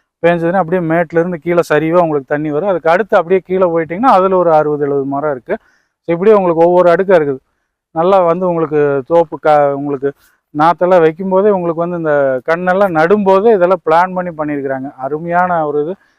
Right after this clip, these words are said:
ட்ரிப் இரிகேஷனும் போட்டிருக்கிறாங்க. ஃபுல்லா எல்லா மரத்துக்கும் உங்களுக்கு வந்து சொட்டு நீர் பாசனமும் கொடுத்துருக்குறாங்க.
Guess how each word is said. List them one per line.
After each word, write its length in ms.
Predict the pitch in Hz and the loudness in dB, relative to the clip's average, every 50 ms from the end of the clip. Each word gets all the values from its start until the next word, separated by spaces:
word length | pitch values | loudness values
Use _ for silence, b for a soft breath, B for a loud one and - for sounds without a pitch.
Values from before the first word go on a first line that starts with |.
| _ _ _ _ 143 | _ _ _ _ -4
ட்ரிப் 220 | 151 196 180 - 226 | -4 -4 2 2 0
இரிகேஷனும் 520 | 220 214 190 220 208 185 208 220 214 196 | 2 2 0 0 0 0 -2 -6 -2 -2
போட்டிருக்கிறாங்க. 460 | 185 180 165 160 151 156 151 143 143 135 | -2 -2 -2 -4 -6 -4 -4 -4 -6 -6
ஃபுல்லா 260 | 139 156 165 175 185 175 | -6 -6 -2 0 2 2
எல்லா 360 | 156 147 160 175 180 180 170 | 2 0 0 2 2 2 2
மரத்துக்கும் 460 | 160 160 160 175 175 - 202 208 190 | 2 0 -2 -2 -2 -6 -4 -4 -4
உங்களுக்கு 260 | 175 160 160 147 156 | -4 -6 -6 -4 -6
வந்து 100 | 165 170 | -6 -6
சொட்டு 260 | 170 175 156 - 170 | -6 -6 -8 -6 -6
நீர் 160 | 170 175 165 151 | -8 -8 -8 -4
பாசனமும் 420 | 143 147 147 143 151 151 151 147 | -4 -4 -4 -4 -6 -8 -8 -8
கொடுத்துருக்குறாங்க. 580 | 135 131 123 135 127 127 127 127 127 127 127 | -8 -8 -8 -10 -10 -8 -8 -8 -8 -8 -12